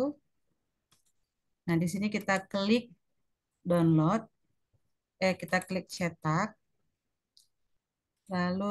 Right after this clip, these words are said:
kita akan, kita pengen cetak apanya nih, atau download apanya nih?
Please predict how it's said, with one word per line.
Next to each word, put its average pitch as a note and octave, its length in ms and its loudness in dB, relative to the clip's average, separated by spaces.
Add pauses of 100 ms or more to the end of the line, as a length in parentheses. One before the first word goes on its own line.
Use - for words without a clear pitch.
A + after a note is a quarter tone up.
(140)
kita F#3+ 220 -4 (160)
akan, G3 240 -4 (240)
kita A3+ 220 -2
pengen A#3+ 260 2
cetak A#3 260 -4
apanya A#3+ 280 -2
nih, A#3+ 100 2 (180)
atau G3 180 -2
download F#3+ 320 0
apanya G#3+ 240 2 (100)
nih? G#3+ 100 2